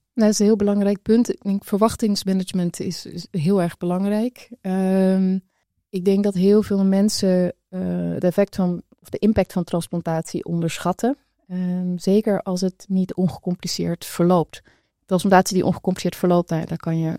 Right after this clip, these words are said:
dat is fijn en makkelijk en die mensen heb je goed geholpen. Maar het kan een heel zwaar traject zijn. Dus het is niet alleen maar hosanna. Ehm, en daar moeten we dus een gesprek houden, eh, over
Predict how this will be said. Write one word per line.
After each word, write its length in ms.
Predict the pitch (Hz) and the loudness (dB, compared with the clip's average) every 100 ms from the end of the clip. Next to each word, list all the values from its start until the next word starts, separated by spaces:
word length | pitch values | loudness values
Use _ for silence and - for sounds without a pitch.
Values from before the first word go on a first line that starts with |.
| - | -10
dat 240 | - 170 - | -14 -12 -10
is 220 | - - _ | -10 -12 _
fijn 360 | - 185 170 156 | 0 2 2 0
en 120 | 165 | -2
makkelijk 360 | 156 - 165 | -2 -4 -8
en 200 | - 165 | -6 -6
die 120 | - 165 | -4 -4
mensen 260 | 156 - | -4 -6
heb 100 | 170 | -10
je 60 | - | -10
goed 200 | - 190 | -12 -8
geholpen. 320 | - 196 214 | -4 -2 0
Maar 120 | 190 | -2
het 120 | 185 - | -2 0
kan 340 | 208 214 214 - | 2 4 0 -2
een 120 | 185 | -2
heel 260 | 180 185 | 0 2
zwaar 380 | 185 180 175 175 170 | 0 0 0 -2 -4
traject 420 | - 165 180 - | -2 0 0 -2
zijn. 320 | - 151 160 - _ _ _ | -6 -4 -8 -12 _ _ _
Dus 120 | - 180 | -6 -4
het 120 | 185 | 0
is 100 | 185 | 2
niet 240 | 196 202 | 4 2
alleen 320 | - 180 180 | 0 2 2
maar 300 | 180 175 170 | 2 0 0
hosanna. 760 | 165 165 160 170 165 160 156 151 | 2 0 2 0 0 0 -2 -6
Ehm, 640 | - 160 160 156 160 165 165 - - | -6 -4 -2 -2 -2 -4 -6 -10 -6
en 240 | 170 170 | -4 0
daar 420 | 175 175 175 180 - _ _ _ | 2 4 4 0 -4 _ _ _
moeten 260 | 196 208 202 | -2 0 2
we 60 | |
dus 120 | 185 175 | 2 2
een 80 | |
gesprek 540 | 170 175 - 190 - - _ | 0 -2 2 0 0 -18 _
houden, 520 | 170 170 175 190 - - _ | 0 2 2 0 -4 -14 _
eh, 300 | - 170 170 - | -10 -4 -4 -2
over 600 | 165 165 165 170 165 160 | 0 0 0 -2 -2 -4